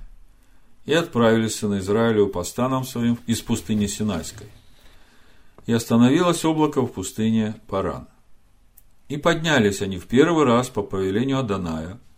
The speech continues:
данному через Моше». Итак, мы видим, что до двадцатого числа второго месяца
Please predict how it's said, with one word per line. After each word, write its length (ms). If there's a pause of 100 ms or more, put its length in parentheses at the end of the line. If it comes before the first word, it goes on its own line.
(120)
данному 560
через 340
Моше». 340 (1400)
Итак, 300
мы 120
видим, 240
что 300
до 260
двадцатого 580
числа 240
второго 360
месяца 600